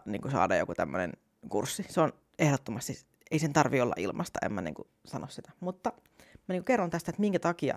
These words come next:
se on niinku se kaikista kovin. Ja se on siksi, että kun sä koulutat life coacheja ja sä pyydät tavallaan siitä vaikka just kahdeksan tonnia esimerkiksi, tai seitsemän, okei, vaikka seitsemän tonnia sä pyydät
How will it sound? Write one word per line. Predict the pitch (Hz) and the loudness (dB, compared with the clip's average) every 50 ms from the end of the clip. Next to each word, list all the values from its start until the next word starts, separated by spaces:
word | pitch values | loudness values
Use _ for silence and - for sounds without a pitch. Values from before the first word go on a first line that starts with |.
| - - | -4 -6
se | - - | -2 0
on | 156 143 135 | 0 0 0
niinku | 127 139 151 - 143 | -2 -6 -8 -6 -4
se | - 151 143 - - _ _ _ | -2 -2 -2 -2 -6 _ _ _
kaikista | - - - - - - - | -6 -6 -6 -6 -6 -8 -4
kovin. | - 143 - - - 160 - _ _ _ _ _ _ _ _ _ _ _ _ _ _ _ _ _ _ - - - | 0 0 0 0 -2 -8 -12 _ _ _ _ _ _ _ _ _ _ _ _ _ _ _ _ _ _ -18 -12 -8
Ja | 156 143 - - _ _ _ - - - - - _ - | -8 -8 -8 -10 _ _ _ -20 -20 -20 -20 -20 _ -10
se | - 240 | -6 -4
on | 233 226 | -4 -2
siksi, | 214 - 247 240 - - - | 0 0 0 0 -2 -8 -8
että | - - 170 | -8 -8 -2
kun | - 196 220 226 | 2 2 2 2
sä | - 214 | 2 0
koulutat | - 196 185 175 165 147 - - | 2 2 4 4 4 2 2 2
life | 165 175 175 170 | 2 2 2 0
coacheja | - - 123 127 - - 135 131 131 127 - _ _ _ - - _ _ _ _ _ - | -2 -6 -6 -6 -4 -2 0 0 0 0 -4 _ _ _ -20 -20 _ _ _ _ _ -2
ja | 151 147 | 0 2
sä | 151 143 - - _ _ _ | 2 2 0 -2 _ _ _
pyydät | - 190 202 170 165 - - | 4 6 6 6 6 4 2
tavallaan | - 143 139 139 139 135 135 135 135 135 135 - _ _ _ _ _ - _ _ _ - - - _ _ _ _ _ _ - | 2 4 6 6 8 8 8 6 6 4 0 -6 _ _ _ _ _ -20 _ _ _ -4 -4 -4 _ _ _ _ _ _ -10
siitä | - - 170 151 - 143 - - | -2 0 2 2 2 2 0 2
vaikka | 139 131 143 - 233 | 2 2 4 6 6
just | 214 190 - | 6 6 6
kahdeksan | - - 135 151 143 - - 131 120 | 4 4 6 6 4 4 2 0 2
tonnia | - 120 120 113 113 110 107 98 | 0 -2 -2 -2 -4 -4 -4 -4
esimerkiksi, | 95 - - - - - - - - - | -4 -4 -6 -6 -6 -6 -6 -6 -4 -2
tai | - - | -2 0
seitsemän, | - 117 - - - 101 95 - - | 0 -2 -4 -4 -6 -6 -6 -6 -4
okei, | - 165 - 269 226 | -2 2 4 4 4
vaikka | 185 - - | 4 4 4
seitsemän | 147 131 - - 123 117 110 | 2 2 2 2 -4 -4 -4
tonnia | - 92 95 101 104 104 - | -4 -6 -6 -6 -8 -8 -8
sä | - | -10
pyydät | - - - - - - - | -8 -10 -10 -10 -10 -12 -14